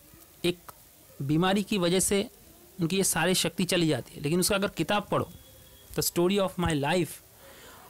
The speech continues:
आप हैरान हो जाओगे उसकी language देखकर। बहुत बड़े जो साहित्यकार हैं, poet हैं, या वो, अ, कि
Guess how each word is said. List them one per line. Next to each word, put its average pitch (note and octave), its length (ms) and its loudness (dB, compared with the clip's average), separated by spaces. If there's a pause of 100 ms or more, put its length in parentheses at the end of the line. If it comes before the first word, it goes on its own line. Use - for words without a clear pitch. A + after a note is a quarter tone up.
(180)
आप F#3 440 0
हैरान F#3 400 2
हो G#3 140 2
जाओगे F#3+ 300 2
उसकी E3+ 220 2
language F3+ 480 4
देखकर। E3+ 420 0 (200)
बहुत E3+ 320 0
बड़े G#3 440 2
जो G#3 280 2
साहित्यकार F#3+ 760 0
हैं, F#3 300 2 (240)
poet G3 300 2
हैं, G3+ 340 0 (440)
या G3 400 2 (540)
वो, G3 300 2
अ, - 80 -6 (180)
कि F3+ 500 0